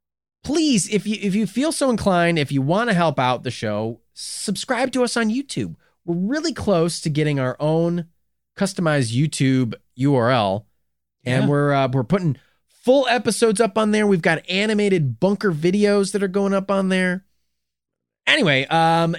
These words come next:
Speaker 1: you know, let us know what you think. Uh, let's see, what else? Uh, if you feel so inclined, if you wanna help out the show, it would mean a lot. You can find us on patreon dot com slash Mister Bunker Pod.
Speaker 2: Yeah.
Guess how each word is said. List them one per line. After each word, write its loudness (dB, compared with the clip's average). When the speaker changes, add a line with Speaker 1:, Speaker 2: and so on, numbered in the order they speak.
Speaker 1:
you 0
know, 2
let 2
us -4
know 0
what -2
you -2
think. -6
Uh, -4
let's -4
see, -6
what -2
else? -6
Uh, -2
if -2
you 0
feel 0
so 0
inclined, 0
if -4
you -2
wanna 0
help 0
out 0
the -6
show, 0
it -2
would -6
mean -2
a 0
lot. -2
You -12
can -8
find -6
us -4
on -6
patreon -4
dot -2
com -4
slash -10
Mister -12
Bunker -10
Pod. -12
Speaker 2:
Yeah. -12